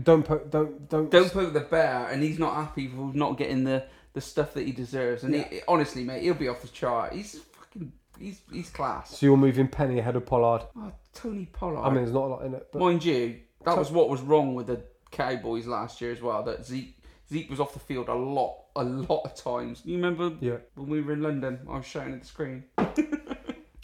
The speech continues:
Speaker 1: Um, but we've got a nice combination of win now and build for the future.
Speaker 2: Yeah.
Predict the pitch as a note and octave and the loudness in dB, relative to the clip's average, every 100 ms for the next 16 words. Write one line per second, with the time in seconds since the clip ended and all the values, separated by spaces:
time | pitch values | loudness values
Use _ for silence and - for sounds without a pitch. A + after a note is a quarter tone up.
0 | - C#3+ C3+ C3 C#3 - - - C3+ B2 | -2 6 6 6 2 -2 -10 2 4 4
1 | D3 C3 E3 C#3 C#3+ D#3+ - E3 E3+ D#3 | 2 0 0 2 4 4 2 -2 0 2
2 | A#2 - A#2+ C#3 - B2 A2 A2+ C#3 D3+ | 2 2 0 0 -2 -4 -2 2 2 2
3 | B2 G#2 B2 B2+ - A#2 A2 G#2 A#2+ A2+ | 0 0 0 -2 -2 0 0 0 0 0
4 | - A2+ - B2 - G2+ - D3 A#2+ | -2 -6 -4 -4 -4 -8 -8 -8 -8